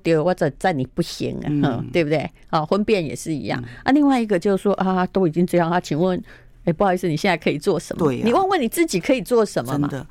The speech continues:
Speaker 1: 嗯。
Speaker 2: 所以你有没有觉得人生就是，你不要装厉害，也不要装可怜。
Speaker 1: 是。
Speaker 2: 你就抛弃装厉害跟装可怜这两个路线，其实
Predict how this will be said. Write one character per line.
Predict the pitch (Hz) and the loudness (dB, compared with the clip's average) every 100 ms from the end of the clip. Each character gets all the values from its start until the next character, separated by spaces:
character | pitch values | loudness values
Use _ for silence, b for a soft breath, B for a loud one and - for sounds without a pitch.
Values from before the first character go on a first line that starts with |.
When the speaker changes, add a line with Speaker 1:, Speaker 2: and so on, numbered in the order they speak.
| - | -6
Speaker 1:
嗯。 | 175 | -2
Speaker 2:
所 | 247 | 2
以 | |
你 | 196 | 2
有 | |
没 | 180 | 2
有 | |
觉 | 170 131 | 0 -4
得 | 120 117 | -8 -10
人 | 117 135 | -6 -6
生 | 147 160 147 | -6 -8 -10
就 | 147 151 | -10 -14
是， | - 139 - b b b b | -14 -18 -20 b b b b
你 | 180 | -8
不 | 175 208 | 0 2
要 | 269 | 2
装 | 262 233 214 226 | 0 -2 0 0
厉 | 208 | -2
害， | 185 170 - | -2 -4 -6
也 | 165 | -6
不 | 165 | 2
要 | 214 | 2
装 | 202 165 | 2 -2
可 | 160 - 113 | -2 -4 -6
怜。 | 92 | -10
Speaker 1:
是。 | - 262 247 175 151 - | -6 2 2 2 -4 0
Speaker 2:
你 | 226 | 2
就 | 311 | 2
抛 | 302 277 277 | 0 0 2
弃 | 277 247 | 0 -2
装 | 156 220 214 | 0 0 2
厉 | 233 202 | 2 2
害 | |
跟 | 190 196 | 0 0
装 | 196 208 196 | 2 0 0
可 | - 139 | -2 -2
怜 | 120 | 0
这 | 135 175 | 0 0
两 | 123 | -2
个 | 123 | -2
路 | 131 156 | -2 0
线， | 131 147 - b b b | 0 -2 -4 b b b
其 | - 170 | -8 -4
实 | 151 143 | -2 -2